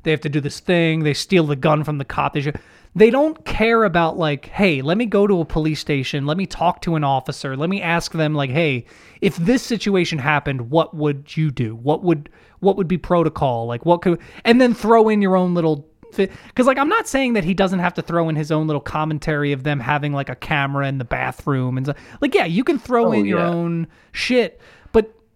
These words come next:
Speaker 1: at least have it be realistic to what would actually happen in a police <laughs> station.
Speaker 2: Yeah. Yeah.
Speaker 1: Uh, it, I,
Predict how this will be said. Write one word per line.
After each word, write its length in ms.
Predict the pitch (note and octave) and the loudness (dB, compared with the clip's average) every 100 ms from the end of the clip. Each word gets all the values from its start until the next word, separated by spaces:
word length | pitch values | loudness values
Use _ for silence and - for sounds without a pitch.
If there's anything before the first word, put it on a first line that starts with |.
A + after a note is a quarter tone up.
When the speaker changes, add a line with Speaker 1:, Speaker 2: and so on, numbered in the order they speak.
| - | -2
Speaker 1:
at 220 | A#3 A3+ | 0 0
least 240 | C#4+ C#4 | -2 -2
have 220 | - A#3+ | 0 2
it 160 | G#3+ F#3 | 2 -2
be 120 | F#3+ | -6
realistic 840 | D#3+ D3+ F#3 E3 G#3 - C3+ A#2 - | -2 -2 0 0 -2 -4 -8 -8 -4
to 100 | E3 | 0
what 200 | D3 F3 | 0 0
would 100 | D#3 | -2
actually 540 | C#3+ D#3+ - D#3 C#3+ | 0 -2 -2 -4 -2
happen 680 | A#2+ D3+ F3 C#3 A#2 A#2 C3 | 0 0 0 -6 -8 -10 -10
in 160 | - D#3 | -6 -4
a 60 | C3+ | -4
police 340 | C#3 E3 C#4 | -4 0 0
<laughs> 80 | - | -2
station. 720 | C#3+ B2 - D3 - G#3+ A3+ - - - A#4 - - - - - - _ - - - - - - - | -4 -4 -6 -6 -2 -2 -2 -6 -12 -4 -4 -2 -4 -6 -10 -20 -20 _ -20 -20 -18 -16 -16 -18 -20
Speaker 2:
Yeah. 520 | - F2+ E2 D#2+ D#2+ D#2+ - - - _ _ - - E2 | -10 -6 -2 -2 -2 -6 -16 -20 -20 _ _ -20 -20 -12
Yeah. 340 | F2 D#2 D#2 - _ - _ - | -8 -8 -10 -16 _ -20 _ -4
Speaker 1:
Uh, 360 | D4 D4 C#4+ - | -2 0 -2 -4
it, 240 | B3 - _ | -8 -10 _
I, 240 | G#3+ A#3 | -4 -4